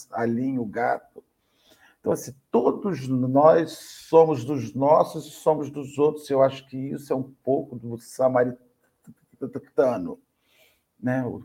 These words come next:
próximo da gente, né? Então, a gente tá aqui hoje com, uns com os outros, somos uns dos outros, precisamos uns dos outros. É por isso,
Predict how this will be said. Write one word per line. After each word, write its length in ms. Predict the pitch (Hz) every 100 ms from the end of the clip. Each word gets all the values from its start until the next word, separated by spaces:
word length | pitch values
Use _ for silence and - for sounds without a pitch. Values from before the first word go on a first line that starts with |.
| _
próximo 540 | 123 123 110 - -
da 80 | 95
gente, 500 | 82 82 73 - -
né? 120 | - -
Então, 140 | -
a 40 |
gente 260 | - 120 -
tá 100 | 127
aqui 340 | - - 123
hoje 380 | 110 117 123 117
com, 380 | - - - 202
uns 200 | 92 90 -
com 140 | -
os 120 | -
outros, 520 | 143 160 - - _ _ _ _ _ _ _ _
somos 480 | - 139 135 117 - 135
uns 220 | 147 113
dos 260 | 123 95
outros, 420 | 107 110 107 _ -
precisamos 680 | 107 - 98 110 113 104
uns 180 | 101 82
dos 220 | - -
outros. 340 | 67 53 _ - _ - - - - _ _ _ - _ _ _ _ _ _ -
É 100 | 85
por 240 | - 95
isso, 280 | 80 104 -